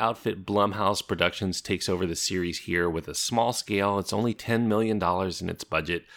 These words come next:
It's very contained, but it's still a very professional effort that should keep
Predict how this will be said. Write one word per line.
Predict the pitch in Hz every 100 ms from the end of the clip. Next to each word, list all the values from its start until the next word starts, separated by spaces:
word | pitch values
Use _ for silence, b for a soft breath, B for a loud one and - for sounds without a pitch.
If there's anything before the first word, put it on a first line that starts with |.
| B B B
It's | -
very | 135 156
contained, | 165 - 151 143 151 156
but | - 156
it's | -
still | - 214
a | 190
very | 123 135 160
professional | - 104 - 127 - 127 -
effort | 95 113 107
that | - 85 - B B -
should | - 190 -
keep | - 131